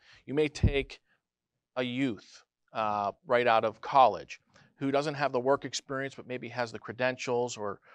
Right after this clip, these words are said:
or degree and we can work with those individuals, uh, to sponsor them at an employer, pay them a wage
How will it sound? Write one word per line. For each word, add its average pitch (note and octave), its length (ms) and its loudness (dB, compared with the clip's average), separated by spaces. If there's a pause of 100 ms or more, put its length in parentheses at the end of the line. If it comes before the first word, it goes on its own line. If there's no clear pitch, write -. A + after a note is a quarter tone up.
(140)
or A2+ 160 -2
degree B2 600 -2 (600)
and C#3 280 -2
we E3 140 -2
can F3 240 -6
work D3+ 280 0
with C3+ 180 -4
those B2+ 540 -2
individuals, B2 920 -6 (280)
uh, G#2+ 220 -4 (100)
to B2 60 -10
sponsor D#3 560 2
them F#2 240 -8 (340)
at C3 140 2
an C#3 100 -2
employer, A#2 480 0
pay E3+ 300 -4
them F3 140 -2
a E3+ 80 0
wage G2 480 -6